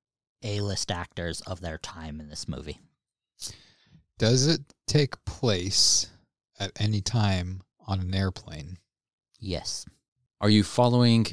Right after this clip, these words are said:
Speaker 3: the storyline of the, the criminal?
Speaker 1: Yes.
Speaker 2: Does this movie revolve around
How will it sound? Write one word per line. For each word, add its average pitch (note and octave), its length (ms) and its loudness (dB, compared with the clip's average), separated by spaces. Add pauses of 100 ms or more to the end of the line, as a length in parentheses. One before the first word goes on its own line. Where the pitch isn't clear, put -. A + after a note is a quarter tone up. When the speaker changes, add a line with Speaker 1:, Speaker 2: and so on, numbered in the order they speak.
Speaker 3:
the F#2 500 2 (400)
storyline F#2 600 4
of F2 200 -8
the, D#2+ 400 -4
the F2+ 160 -4
criminal? D#2+ 520 0 (280)
Speaker 1:
Yes. G#2 1200 -8 (560)
Speaker 2:
Does A#2 300 2
this A#2+ 220 2
movie G2 540 -2 (640)
revolve F#2+ 500 -2
around F#2+ 600 -6